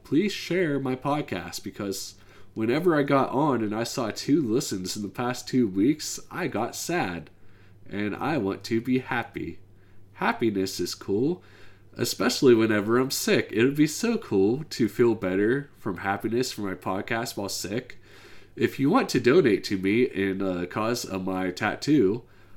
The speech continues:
I won't expect it. I, I, I'm joking,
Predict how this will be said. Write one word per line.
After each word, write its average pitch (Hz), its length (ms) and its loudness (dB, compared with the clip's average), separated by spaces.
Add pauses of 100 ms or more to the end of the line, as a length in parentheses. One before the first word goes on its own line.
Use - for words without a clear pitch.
(260)
I 113 160 4
won't 160 380 4 (520)
expect 147 500 0
it. - 240 -4 (100)
I, 110 220 4
I, 113 220 0 (100)
I'm 117 180 -2
joking, 95 680 0